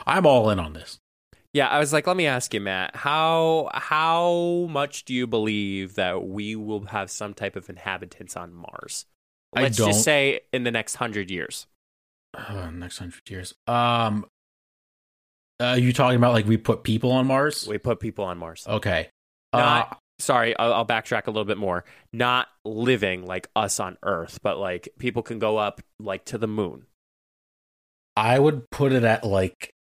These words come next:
Speaker 1: eighty percent, I think. I don't know. I feel like this is a pretty big step. Like, we, I, have, have we, have we done anything like this before?
Speaker 2: We've done, we've done a couple rovers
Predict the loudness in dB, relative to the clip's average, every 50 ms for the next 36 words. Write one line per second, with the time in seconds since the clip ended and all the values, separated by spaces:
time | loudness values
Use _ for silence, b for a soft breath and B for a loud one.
0 | _ -8 -6 -4 -2 -2 -2 -2 -2 -2 -4 -4 -2 -2 0 0 0 0 -2 -6
1 | _ _ _ _ _ _ _ _ _ _ _ _ _ _ _ _ _ _ _ _
2 | -4 -4 -2 0 0 0 0 -2 -6 -12 -18 -20 _ _ -2 0 2 4 4 4
3 | 4 6 6 4 4 4 4 2 2 2 0 0 0 2 2 2 2 0 0 0
4 | 0 0 0 2 2 0 0 -2 -4 _ _ _ _ _ _ _ _ -8 -4 -2
5 | 0 0 0 -2 -2 -2 -2 -2 -2 -4 -4 -2 0 2 2 2 2 0 -4 -8
6 | -10 -6 -2 -2 -2 0 0 0 0 0 0 0 -2 -2 -2 -2 -2 -4 -4 -6
7 | -8 -8 -8 -6 -2 -2 -2 -2 -4 -8 _ -8 -8 -4 0 0 0 2 2 0
8 | 2 2 2 2 2 2 0 0 0 0 2 2 4 4 2 2 2 0 -2 -2
9 | -2 -6 -6